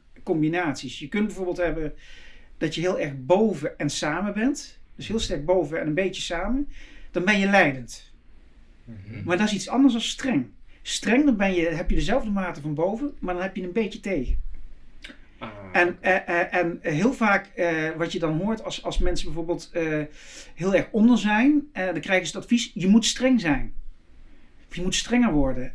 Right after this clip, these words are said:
Speaker 1: Maar wat je dan eigenlijk als advies gaat geven is, "Je moet niet alleen naar boven,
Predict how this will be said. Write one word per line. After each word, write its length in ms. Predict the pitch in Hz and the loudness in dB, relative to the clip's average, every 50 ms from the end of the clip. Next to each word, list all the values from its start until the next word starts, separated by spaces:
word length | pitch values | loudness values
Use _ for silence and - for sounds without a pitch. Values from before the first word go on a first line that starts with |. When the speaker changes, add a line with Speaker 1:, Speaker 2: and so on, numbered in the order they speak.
| - - | -8 -6
Speaker 1:
Maar 160 | - 170 170 | -4 -2 -2
wat 140 | 185 196 196 | 0 0 0
je 60 | 214 | 0
dan 160 | 190 180 190 | 0 0 2
eigenlijk 300 | - 233 285 294 277 - | 4 6 6 6 6 2
als 100 | 202 170 | -2 -6
advies 280 | 170 170 - 285 285 - | -6 -2 -2 -2 -2 -2
gaat 180 | - 196 - - | -2 -4 -4 -4
geven 260 | - 156 143 135 156 | -2 -2 -2 -2 -4
is, 220 | 160 - - - - - - - - - | -6 -10 -12 -14 -16 -20 -20 -20 -12 -4
"Je 140 | 165 180 196 | 2 6 8
moet 180 | 214 247 254 | 10 10 10
niet 160 | 247 247 240 | 10 8 8
alleen 180 | 247 233 233 220 | 6 6 6 6
naar 120 | 202 196 | 4 6
boven, 480 | 196 262 302 277 - 151 170 262 - | 6 6 6 6 6 4 2 0 -2